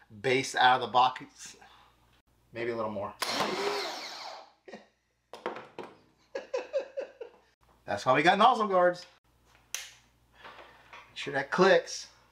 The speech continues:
What an idiot. Now, I do gotta say, running the three point oh, I do gotta say, running a three point oh orifice now I gotta say, running a three point oh orifice nozzle. Oh my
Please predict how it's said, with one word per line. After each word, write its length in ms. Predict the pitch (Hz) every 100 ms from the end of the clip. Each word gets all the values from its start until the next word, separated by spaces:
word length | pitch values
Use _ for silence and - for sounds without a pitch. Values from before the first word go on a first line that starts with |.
| _ _ _ -
What 100 | -
an 80 | -
idiot. 380 | - 117 98 - - _ _ - -
Now, 220 | 131 127
I 20 | 143
do 140 | 165
gotta 180 | 180 -
say, 400 | - 175 131 104 -
running 220 | 117 127
the 60 | 131
three 220 | - 131
point 300 | 127 123 120
oh, 480 | 156 165 156 156 - _ _ _ _ _ -
I 100 | 120
do 120 | 135
gotta 160 | 151 -
say, 180 | 160
running 260 | 127 123 123
a 40 |
three 180 | - 123
point 220 | - 120
oh 160 | 117 113
orifice 520 | 117 113 113 107 - - _ - - _ 120
now 140 | 127
I 60 | 135
gotta 160 | 139 135
say, 240 | - 131
running 300 | 117 135 131
a 40 |
three 240 | 120 - 123
point 300 | - 131 123
oh 320 | 113 120 127
orifice 460 | 120 117 - - -
nozzle. 400 | 107 117 131 -
Oh 300 | - _
my 60 | _